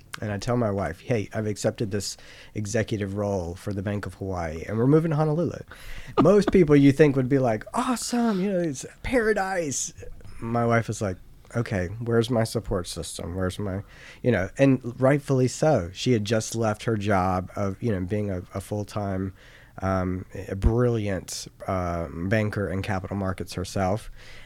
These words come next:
And now she's a full-time stay-at-home mom with a brand new baby and no support structure in the most isolated large metropolitan area in the world, which is Honolulu. And so it was a lot. <laughs>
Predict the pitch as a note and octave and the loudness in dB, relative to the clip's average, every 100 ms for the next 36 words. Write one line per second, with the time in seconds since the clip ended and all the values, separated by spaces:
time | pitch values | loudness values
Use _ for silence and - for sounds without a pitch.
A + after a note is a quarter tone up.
0 | - - A2 A2 A2 A2+ G#2+ A#2 - G#2+ | -12 -2 0 2 2 2 4 2 2 -2
1 | G2+ - A2 G2 G2 F#2 - G#2 E2+ G2 | -6 -6 -6 -4 -4 -4 -6 -4 -2 -2
2 | F2+ F#2 F2 F2+ F2 F2+ G#2 G2+ G2+ F#2+ | -2 -2 -2 -4 -6 -2 0 0 -2 -4
3 | F2 E2+ E2+ E2+ F2+ G2 G2 F2+ F2+ - | -2 -4 -4 -6 -4 -2 -2 -4 -8 -8
4 | D2 - F2 E2 F#2+ D2 G2+ G2 F#2+ G#2 | -8 -6 -6 -4 -6 -4 -2 -2 -2 -2
5 | G2+ F#2+ G2+ G#2 - G2+ G2 F#2+ F#2 F#2 | -4 -4 -2 -2 -2 -2 0 0 0 -2
6 | F2 F#2 F2 - F2 F2+ F#2 F2 E2+ D#2 | -4 -6 -8 -6 -6 -6 -6 -6 -6 -4
7 | A#2 G3 B2+ C2 - D#2+ D#2+ F2+ F2+ A#2 | -2 0 0 -2 -10 -10 -10 -10 -4 -4
8 | A#2+ - - - - - - - - G2+ | -4 -8 -16 -18 -18 -20 -20 -20 -10 0
9 | B2+ A#2+ C#3 C3 G2 E2 - - - | 2 6 4 4 -2 -4 -10 -8 0